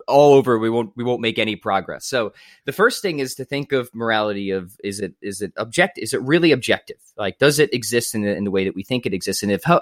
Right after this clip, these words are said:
and if so, how do we explain that? So let's bracket that. We can come back to that question. And then what you're talking about are, uh, you know, is, uh, so you said that the question of free will, do humans have free will? And that itself is going to be a metaphysical question.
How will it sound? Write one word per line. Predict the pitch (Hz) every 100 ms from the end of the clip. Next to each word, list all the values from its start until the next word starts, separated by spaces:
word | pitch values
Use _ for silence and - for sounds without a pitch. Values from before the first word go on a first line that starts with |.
| 127
and | 120
if | 110
so, | 196 131
how | - - 190
do | 233 185
we | 147 123
explain | - - - - 113 123 123
that? | 82 - 98
So | - 123
let's | 127
bracket | - 135 135 170 -
that. | 101 -
We |
can | 117
come | 123 110
back | 92 -
to |
that | 82 -
question. | - - 92 - - - - _
And | 123 123
then | 123
what | 117 110
you're | 156 302 330
talking | 165 123 110 104
about | 90 87 90 -
are, | 110 107 107 104 -
uh, | 104 50 - - _ 120 -
you | 135
know, | 120 104
is, | 98 104 - - -
uh, | - - - _ - - -
so | - 123
you | 113
said | 123 104
that | 101 -
the |
question | 107 135 117 -
of | 101
free | - 123
will, | 110 113 95
do | 123
humans | 123 123 104 101
have | 90
free | - 104
will? | 101 170 98 - -
And | 143
that | 165 208
itself | 190 311 339 214
is | 120
going | 127 107
to | 107
be | 107
a | 101
metaphysical | 98 98 - 92 101 113
question. | - 294 - 85